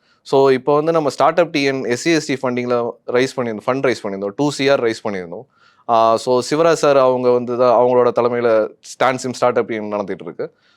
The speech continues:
So அவங்க மூலியமா நம்ம இப்போ ஃபண்ட் ரைஸ் பண்ணதுனால தான் இந்த டெக்னாலஜி வந்து இன்னும் கொஞ்சம் சீக்கிரமா இந்த மாதிரி மக்களுக்கு கொண்டு போய் சேர்க்கறதுக்காக மாதிரி டெவலப் பண்ண முடிஞ்சது.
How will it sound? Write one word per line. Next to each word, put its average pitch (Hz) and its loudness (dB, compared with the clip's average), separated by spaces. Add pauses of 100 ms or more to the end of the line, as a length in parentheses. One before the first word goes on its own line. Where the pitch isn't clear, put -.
So 139 0
அவங்க 139 0
மூலியமா 139 0
நம்ம 131 -2
இப்போ 113 -4
ஃபண்ட் 123 -2
ரைஸ் 120 0
பண்ணதுனால 104 -2
தான் 131 2
இந்த 113 -4
டெக்னாலஜி 123 -2
வந்து 120 -4
இன்னும் 139 -2
கொஞ்சம் 123 -2
சீக்கிரமா 131 -2
இந்த 113 -4
மாதிரி 117 -4 (240)
மக்களுக்கு 127 -2
கொண்டு 117 -2
போய் 117 0
சேர்க்கறதுக்காக 110 -4 (100)
மாதிரி 123 0
டெவலப் 127 2
பண்ண 110 -4
முடிஞ்சது. 95 -10